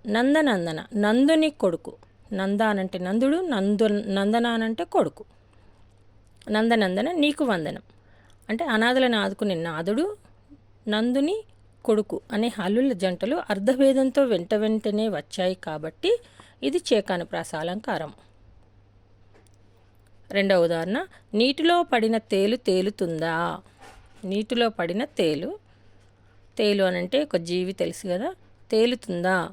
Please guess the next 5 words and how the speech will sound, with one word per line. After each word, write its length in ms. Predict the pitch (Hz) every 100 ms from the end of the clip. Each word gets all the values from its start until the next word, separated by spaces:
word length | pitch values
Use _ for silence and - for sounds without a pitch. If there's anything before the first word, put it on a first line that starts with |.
| -
అంటే 300 | 185 190 359 339 - - - - _ - _ _ - _
పైకి 280 | 202 202 247 240 - - -
వస్తుందా 500 | 202 190 - 196 180
అని 200 | 170 185
అర్థం. 320 | 226 160 156